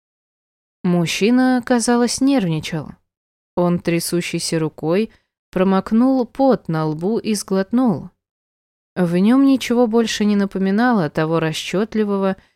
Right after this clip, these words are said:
и рассудительного человека, который пришел ко мне в первый день в этом мире.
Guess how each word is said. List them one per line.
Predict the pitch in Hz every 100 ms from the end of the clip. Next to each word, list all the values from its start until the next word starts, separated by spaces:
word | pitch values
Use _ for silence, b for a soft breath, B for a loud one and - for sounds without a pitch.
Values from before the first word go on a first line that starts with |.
| _ -
и | 262
рассудительного | 269 - - 214 185 175 175 175 160
человека, | - 175 185 226 226 - 147 -
который | 156 - 165 160
пришел | - 160 - 165
ко | - 156
мне | 156 151 180
в | 208
первый | - 240 226 220
день | 233 226
в | 208
этом | 175 165 170
мире. | 175 214 214 143 156